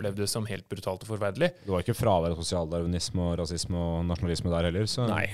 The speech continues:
Speaker 1: og i Amerika med segregeringen og så,
Speaker 2: Ja.
Speaker 1: så det er veldig lett gjort å male en sånn de gode mot de onde.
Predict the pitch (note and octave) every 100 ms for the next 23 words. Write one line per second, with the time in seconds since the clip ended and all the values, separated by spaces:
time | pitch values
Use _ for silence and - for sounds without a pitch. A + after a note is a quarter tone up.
0 | G2+ - A#2+ A#2 A#2+ G2 F#2 F#2+ A2 A2+
1 | A2 G#2+ G#2+ F#2+ F#2 G2+ G#2 G2+ G#2 G2+
2 | - _ _ _ - A#2 A#2 F#2+ - A2+
3 | A2 G2+ - - - _ - - F#2 A2
4 | A2+ A#2 A#2 G#2+ A2+ G2+ A2 - - G#2
5 | F#2 F#2+ G2+ G2 A2 G#2+ F#2 F2+ - C3
6 | G#2 D#3+